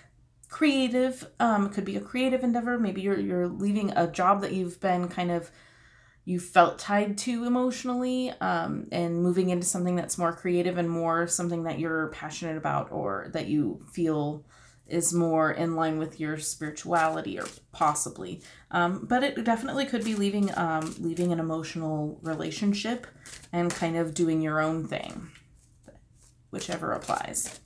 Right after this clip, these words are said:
All right. What does Sagittarius need to know for the upcoming cycle?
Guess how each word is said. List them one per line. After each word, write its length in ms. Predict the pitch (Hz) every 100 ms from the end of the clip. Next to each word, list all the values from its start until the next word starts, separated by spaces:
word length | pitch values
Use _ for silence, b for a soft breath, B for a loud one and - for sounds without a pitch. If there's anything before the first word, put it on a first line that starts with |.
| - - - _ _ - _ _ - - - -
All 80 | -
right. 420 | - - - - - B B -
What 120 | 262
does 100 | 254
Sagittarius 800 | - 196 185 - 185 175 175 -
need 160 | 180
to 180 | 180 -
know 180 | 170 165
for 200 | 170 185
the 140 | 175 175
upcoming 520 | - - 180 180 175
cycle? 560 | - - - - 196